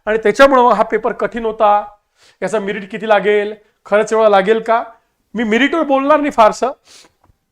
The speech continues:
विद्यार्थ्यांचे जे काही स्कोर विद्यार्थी पाठवतात आहे,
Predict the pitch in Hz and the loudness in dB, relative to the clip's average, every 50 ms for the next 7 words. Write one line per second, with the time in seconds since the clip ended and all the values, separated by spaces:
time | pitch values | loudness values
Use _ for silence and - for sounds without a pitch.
0 | _ _ _ 170 175 202 170 180 262 262 226 262 262 262 254 262 247 254 247 247 | _ _ _ -6 -6 -2 2 4 4 4 4 2 0 0 -2 -2 0 0 0 0
1 | - 254 240 247 247 202 180 247 233 214 262 - 233 220 214 240 269 269 247 214 | 0 0 0 0 0 0 0 0 0 -2 -2 -2 -2 0 0 0 -2 -2 0 0
2 | 214 226 | 0 -2